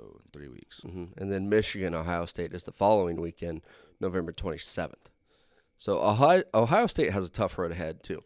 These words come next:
Speaker 2: But that's where I get back to, like, if they do run the table, and I think they will, you gotta have 'em in.
Speaker 1: Yeah.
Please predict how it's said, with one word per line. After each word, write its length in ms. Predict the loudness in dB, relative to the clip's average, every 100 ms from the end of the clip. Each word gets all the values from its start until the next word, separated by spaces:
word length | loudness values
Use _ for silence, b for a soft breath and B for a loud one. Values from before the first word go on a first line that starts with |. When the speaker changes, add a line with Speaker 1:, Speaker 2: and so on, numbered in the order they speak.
| B B B
Speaker 2:
But 120 | -2
that's 220 | 0 0 0
where 140 | 2
I 120 | 2
get 180 | 0 -2
back 220 | -2 -2
to, 120 | -4 -4
like, 180 | -2
if 120 | -6 -4
they 180 | -2 0
do 180 | -2
run 200 | 0 2
the 80 | 0
table, 460 | -2 -4 -2 -4 -6 _
and 80 | -16
I 20 |
think 220 | -10 -10
they 120 | -8 -8
will, 300 | -4 -4 -6 b b b b _ _ _ _ _ _
you 80 | -12
gotta 180 | -8 -6
have 180 | -4 -6
'em 100 | -6
in. 160 | -6 -8 _ _ _ _
Speaker 1:
Yeah. 280 | -16 -10 -8